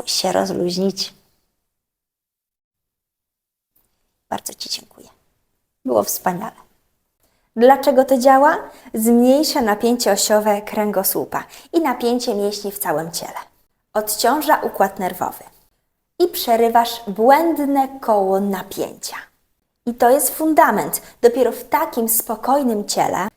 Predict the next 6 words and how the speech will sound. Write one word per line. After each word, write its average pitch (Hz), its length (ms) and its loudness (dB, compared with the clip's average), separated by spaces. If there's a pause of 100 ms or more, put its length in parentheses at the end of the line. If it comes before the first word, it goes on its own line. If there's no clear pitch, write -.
(140)
ćwiczenia 302 440 -2
wzmacniające 247 840 0
mają 208 320 2
sens, 185 500 -4
ćwiczenia 269 440 -2
rozciągające 262 960 -2